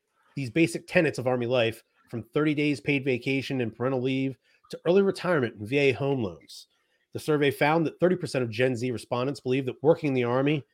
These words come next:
will put them in a combat role, when the reality is much different. Only twenty-nine percent of ver-, veterans from all branches reported seeing combat in a twenty nineteen Pew Research sur-, study. As the largest branch of the military, the Army offers careers that might deploy but are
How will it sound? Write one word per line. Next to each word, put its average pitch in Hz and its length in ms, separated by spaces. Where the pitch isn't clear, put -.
will 117 80
put 170 180
them 151 140
in 147 80
a - 20
combat 151 500
role, 180 300
when 156 160
the 160 80
reality 175 680
is 143 440
much 131 380
different. 139 320
Only 143 180
twenty-nine 156 560
percent 131 260
of 113 60
ver-, 120 340
veterans 120 380
from - 220
all 165 160
branches 113 480
reported 120 400
seeing 135 300
combat 120 500
in 127 100
a 123 100
twenty 135 340
nineteen 123 520
Pew 135 340
Research 120 480
sur-, 131 360
study. 120 360
As 120 120
the 131 80
largest 143 340
branch 151 240
of 131 80
the 123 60
military, 139 460
the 135 100
Army 131 240
offers 123 320
careers 143 520
that 135 140
might 151 280
deploy 170 420
but 139 160
are 123 100